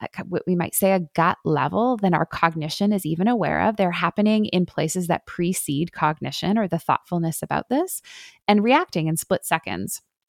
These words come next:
And then what happens is if we, if we have found that something in the past hasn't worked, like reaching out and asking for help or getting activated and fighting or flighting,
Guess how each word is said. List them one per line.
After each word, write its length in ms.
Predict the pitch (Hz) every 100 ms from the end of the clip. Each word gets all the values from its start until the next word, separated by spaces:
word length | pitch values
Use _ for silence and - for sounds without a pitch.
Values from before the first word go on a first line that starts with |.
| _ _ _ _ - -
And 160 | - 247
then 280 | 285 302 294 - - - - _
what 120 | 247
happens 480 | 233 320 294 233 226
is 280 | 226 220 -
if 280 | 208 240 -
we, 580 | 233 240 240 240 233 233 _ _ -
if 200 | 240 -
we 120 | 254
have 140 | 240 247
found 460 | - 226 269 269
that 100 | -
something 380 | - 226 220 247
in 120 | 220
the 80 | 202
past 460 | - 202 220 214 -
hasn't 460 | - 190 196 -
worked, 600 | 170 180 349 494 - - -
like 320 | 214 202 202 -
reaching 400 | 175 190 208 185
out 220 | 175 208
and 100 | 202
asking 300 | 175 - 185
for 100 | 180
help 360 | 160 175 226 -
or 100 | 208
getting 280 | 208 208 208
activated 680 | 175 165 - 214 220 240 247
and 140 | 185
fighting 300 | 180 180 185
or 80 | 170
flighting, 460 | - 185 208 294